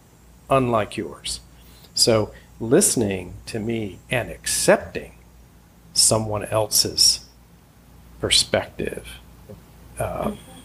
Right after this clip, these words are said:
Speaker 1: is, was, becomes the breakthrough, right? That I didn't ha-, I certainly did not have in my twenties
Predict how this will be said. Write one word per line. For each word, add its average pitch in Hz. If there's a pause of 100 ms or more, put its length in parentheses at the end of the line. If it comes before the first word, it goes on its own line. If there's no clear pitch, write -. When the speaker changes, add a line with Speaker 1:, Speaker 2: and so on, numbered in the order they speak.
(560)
Speaker 1:
is, 92 (800)
was, 120 (440)
becomes 123
the -
breakthrough, 101 (320)
right? 90 (100)
That 107 (560)
I 143
didn't 107
ha-, -
I 135
certainly 127
did 98
not 98
have 101
in 92
my 107
twenties -